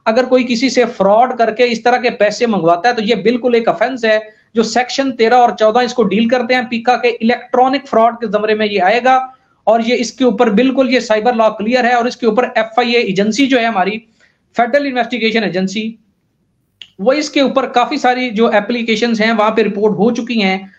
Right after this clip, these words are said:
और एफ़आईए के पास इस किस्म के केसेस हैं जहां पे जैज कैश के through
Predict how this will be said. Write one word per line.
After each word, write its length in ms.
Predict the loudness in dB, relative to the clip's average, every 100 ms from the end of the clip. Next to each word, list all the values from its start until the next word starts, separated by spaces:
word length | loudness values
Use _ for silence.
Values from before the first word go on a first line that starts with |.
| _ _
और 120 | 0
एफ़आईए 340 | 2 0 0 0
के 80 | 0
पास 360 | 2 0 0
इस 140 | -4 -4
किस्म 320 | -2 0 0
के 100 | -2
केसेस 380 | 0 0 0 -2
हैं 260 | -2 0
जहां 220 | 0 -2 0
पे 400 | 0 0 -2 _ _ _ _ _ _ _ _ -4
जैज 340 | 0 0 -2
कैश 280 | -2 -2 -2
के 120 | -4
through 280 | -2 -4